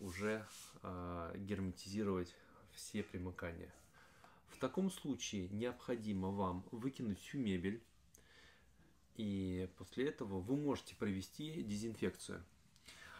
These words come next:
Также необходимо, если у вас есть связь между, между соседями через подрозетники, загидроизолировать её, поставить подрозетник новый, сделать, э,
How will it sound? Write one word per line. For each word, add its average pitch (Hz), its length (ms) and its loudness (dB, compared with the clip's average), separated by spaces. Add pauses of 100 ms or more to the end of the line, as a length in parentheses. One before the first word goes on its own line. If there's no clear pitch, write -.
(280)
Также 143 480 2
необходимо, 110 1000 2
если 113 360 2
у 107 60 4
вас 101 280 4
есть 110 240 4
связь 113 440 4 (320)
между, 104 1300 2
между 104 340 2
соседями 95 760 2
через 98 580 0 (120)
подрозетники, 95 1000 4 (400)
загидроизолировать 98 1040 2
её, 120 320 2 (1120)
поставить - 400 0
подрозетник 95 680 2
новый, 87 360 -2 (360)
сделать, 117 680 2
э, 90 560 2